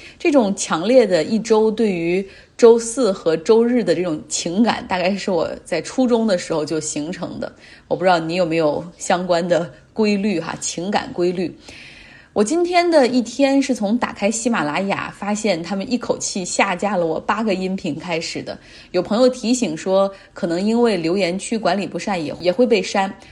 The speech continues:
所以我彻底关闭了在喜马拉雅的留言区。也，也再次呼吁在各种终端听这个节目的朋友来找到微信公号上的张奥同学。<laughs> 然后今天我也有一个有趣的视频奉送，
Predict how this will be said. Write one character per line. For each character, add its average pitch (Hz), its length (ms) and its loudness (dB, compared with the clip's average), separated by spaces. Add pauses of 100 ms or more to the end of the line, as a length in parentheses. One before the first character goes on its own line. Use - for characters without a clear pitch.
所 - 160 -2
以 240 40 4
我 202 140 4
彻 - 200 4
底 175 120 0
关 196 440 0
闭 202 180 -2
了 131 240 -2
在 165 140 -4
喜 - 140 -10
马 151 100 -6
拉 143 100 -2
雅 160 120 -2
的 - 100 -6
留 156 180 -2
言 160 180 -2
区。 170 460 -8 (180)
也， 190 240 2
也 196 160 2
再 254 180 4
次 233 120 -4
呼 240 220 0
吁 240 100 2
在 208 160 0
各 262 160 4
种 - 240 -2
终 202 240 -2
端 202 300 0
听 240 260 0
这 240 120 0
个 175 80 -2
节 156 260 -6
目 180 100 -6
的 185 180 -2
朋 156 260 -8
友 185 200 2
来 147 200 -2
找 165 260 -4
到 160 280 0 (340)
微 226 120 4
信 233 220 0
公 214 180 -2
号 220 240 0
上 175 280 -6
的 143 180 -4 (100)
张 208 320 -2 (140)
奥 - 380 -2 (140)
同 165 460 -4
学。 156 540 -2 (400)
<laughs> - 500 -8
然 196 120 0
后 220 40 4
今 262 200 4
天 277 120 6
我 220 120 4
也 226 100 2
有 180 140 2
一 135 100 -4
个 185 200 2
有 160 140 -2
趣 - 220 -8
的 180 100 2
视 170 220 -4
频 156 260 -6
奉 185 240 -4
送， - 240 -4